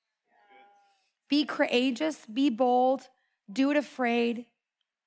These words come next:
Don't let the opinion of man stop you. Don't let the praises lift you up. They will come and go. You'd be amazed. In between, sandwiched in between emails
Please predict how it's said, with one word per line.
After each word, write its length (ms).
Don't 220
let 220
the 80
opinion 480
of 120
man 360
stop 440
you. 380
Don't 140
let 140
the 80
praises 680
lift 280
you 120
up. 240
They 100
will 140
come 260
and 160
go. 400
You'd 160
be 100
amazed. 600
In 160
between, 360
sandwiched 400
in 60
between 340
emails 540